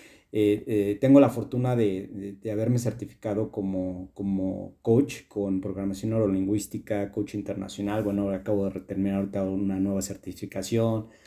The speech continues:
Y así he hecho como varias cosas porque me gusta el desarrollo humano. Y, y hay dentro del medio como, como mucho pseudo,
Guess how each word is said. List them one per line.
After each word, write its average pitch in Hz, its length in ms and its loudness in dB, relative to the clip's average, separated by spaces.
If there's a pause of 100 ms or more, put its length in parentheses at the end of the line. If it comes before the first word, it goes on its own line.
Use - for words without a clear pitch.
(360)
Y 135 100 6
así 123 220 6
he - 20 10
hecho 196 160 2
como 151 200 6
varias 165 280 6
cosas 151 320 4
porque - 240 -6
me 120 60 2
gusta 127 240 4
el 143 80 8
desarrollo 123 440 2
humano. 117 440 4 (600)
Y, 135 520 8
y 143 200 6
hay 185 380 6 (600)
dentro 135 300 6
del 123 120 6
medio 151 400 8
como, 110 760 0
como 120 180 0
mucho 135 760 6
pseudo, 110 840 0